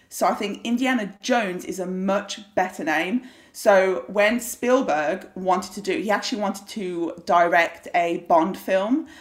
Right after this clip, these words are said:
but then they said, "Actually, no, we have something better." And they presented Indiana Smith, and Spielberg was like, "Yeah, great, love it, hate the name." And they're like, "Okay, how about Indiana Jones?" And it was just like that, they changed it. So I think that Indiana Jones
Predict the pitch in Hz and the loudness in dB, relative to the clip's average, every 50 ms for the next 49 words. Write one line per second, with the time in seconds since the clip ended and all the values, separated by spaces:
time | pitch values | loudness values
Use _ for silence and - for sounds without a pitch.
0 | - - _ - 190 180 - 190 196 196 185 202 - 196 170 - 202 202 - - | -20 -14 _ -2 -2 0 2 2 2 2 0 2 2 2 2 4 2 2 0 -2
1 | - - 196 180 175 165 165 185 196 202 180 180 - - 185 - 175 180 180 - | -8 -8 -4 0 0 0 0 0 -2 -2 -2 -2 -2 -4 -8 -8 -8 -10 -4 -2
2 | - 170 196 - - 214 214 - 320 - - - - - - _ - 190 185 185 | -2 -2 -2 -2 -2 -2 -2 -2 -4 -8 -16 -20 -20 -20 -14 _ 4 6 8 8
3 | 185 180 180 185 180 - - - 185 185 190 - - - - 202 196 233 247 269 | 8 6 4 0 -4 -4 0 2 4 4 2 0 -4 -6 -6 -2 2 4 4 6
4 | 269 - 170 160 170 - - - 175 175 160 170 165 156 156 160 160 - - 202 | 4 4 2 -2 -2 -4 -4 -6 -8 -6 -4 -2 -2 -2 -2 -4 -6 -8 -6 -4
5 | 185 127 - 254 254 - - - - - 170 165 160 - 196 196 190 185 190 190 | -4 -4 -4 -6 -8 -10 -14 -10 -6 -4 -4 -4 -2 -2 0 0 2 2 0 0
6 | 190 185 175 180 180 180 170 208 214 202 - - - 170 175 170 - - 170 170 | 0 2 0 0 0 2 2 2 2 2 0 -4 0 2 2 2 2 0 -2 2
7 | 180 226 254 - 139 131 120 120 - - - _ _ _ _ _ _ _ _ _ | 4 4 4 4 2 -2 -2 -2 -4 -8 -14 _ _ _ _ _ _ _ _ _
8 | - - 226 165 160 - 170 160 143 110 98 127 - - - _ _ _ _ _ | -6 -2 0 0 0 0 -2 -4 -4 -4 -6 -8 -10 -12 -14 _ _ _ _ _
9 | _ _ - 180 190 185 185 180 160 - - - - 339 - 277 196 240 226 254 | _ _ -4 -2 -2 2 2 2 2 2 0 -6 -8 -4 0 0 0 2 2 2
10 | 226 - 226 180 - 202 208 185 180 165 165 160 254 233 233 202 - - - 202 | 2 4 4 2 2 0 -4 -4 -2 -2 0 0 2 2 0 0 -2 -4 -4 -4
11 | - 311 - 160 165 - - - 269 269 277 285 254 254 - 170 165 165 - - | -4 -2 -2 -2 -4 -4 -2 -2 -2 -2 0 0 -2 0 2 2 2 2 2 -2
12 | - 160 160 160 - 180 151 151 131 - - - - - - - - - - - | -4 -6 -6 -4 -4 -4 -4 -4 -4 -8 -10 -12 -12 -14 -16 -20 -20 -20 -4 2
13 | 220 196 208 269 - 254 214 196 202 - - - - - - - _ _ _ _ | 4 6 6 6 4 0 -4 -4 0 0 0 0 0 -4 -16 -20 _ _ _ _
14 | _ 247 254 262 269 311 285 262 233 208 196 - 247 254 220 160 143 151 165 180 | _ 4 6 6 6 6 4 2 2 0 -2 2 4 4 4 4 4 2 0 0
15 | 233 254 - - - - | 0 0 0 -2 -10 -18